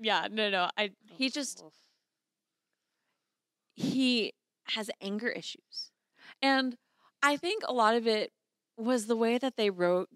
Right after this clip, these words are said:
Speaker 2: guy characters back then. I think if you watch a lot of early two thousands T V shows, all guys were kinda still like that, that old mentality of, you know, like, the
Speaker 1: Controlling?
Speaker 2: contro-,
Speaker 1: <laughs>
Speaker 2: controlling, like, the girl,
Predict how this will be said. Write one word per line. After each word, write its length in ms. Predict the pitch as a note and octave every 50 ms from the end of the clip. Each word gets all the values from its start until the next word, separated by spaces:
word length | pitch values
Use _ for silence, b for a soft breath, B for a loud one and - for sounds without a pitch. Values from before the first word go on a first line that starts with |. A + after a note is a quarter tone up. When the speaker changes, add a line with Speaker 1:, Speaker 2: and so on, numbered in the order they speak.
| _
Speaker 2:
guy 220 | - D#3+ D3 D#3+ D3+
characters 560 | - - E3+ D#3 C#3+ D#3 D#3 - E3+ D#3+ D3+
back 220 | - D#3+ D#3 D3+
then. 100 | - E3+
I 60 | E3+ F3
think 140 | A3 A#3
if 40 | B3
you 80 | B3 G#3+
watch 180 | F3+ E3 -
a 40 | F#3+ E3+
lot 240 | E3 D3+ D3 D#3+
of 200 | E3 E3 E3 F3 F#3 -
early 240 | F3+ E3+ F3 F3 F3
two 140 | - - F#3
thousands 680 | - E3 D#3 E3 F3 F#3 F#3 F#3+ G3+ G#3+ G#3 - - _ _ _ _ _ _ _ _ _ _ _
T 100 | - A3+
V 80 | A3+ A3+
shows, 340 | A#3+ B3+ B3+ B3+ B3 A3+ - _ -
all 120 | A3+ A#3+
guys 220 | A#3 B3 B3+ B3 A#3+
were 60 | A#3+
kinda 280 | - A3+ A#3 A#3 A#3+ A3+
still 320 | - - - A#3 A3 G3+ G3
like 220 | G3 G3 F#3+ -
that, 140 | G#3 G3+ -
that 160 | G3+ G3 -
old 220 | G3+ G#3 G#3+ G#3
mentality 640 | G#3 G3+ G3 F#3+ - F#3 F3 F3+ F3+ E3+ E3+ E3+ E3+
of, 260 | E3+ E3 E3 D#3+ D#3+
you 160 | E3+ E3 E3
know, 260 | D#3+ D#3+ D#3 D#3+ D#3
like, 220 | D#3 D3 - D#3 - _ _ _ _ _ _ _ _ _ _ _ _ _ _ _ _ _ _ _ _ _ _ -
the 80 | F#3+ F#3
Speaker 1:
Controlling? 560 | F3+ F3+ F3+ A3 G3+ F#3 F#3+ A#3+ D4+ F4 G4 G#4 - _ _ -
Speaker 2:
contro-, 400 | - - - G#4 F#4 - C4 -
Speaker 1:
<laughs> 380 | G4+ D#4 - _ _ - - -
Speaker 2:
controlling, 480 | C4+ C4 A#3+ C4+ C#4+ C4+ C4 C4 C4
like, 180 | C4 A#3+ A3+ -
the 80 | - G#3
girl, 560 | G3 - G#3+ A3 A3 G#3+ G#3+ G#3 G#3 G#3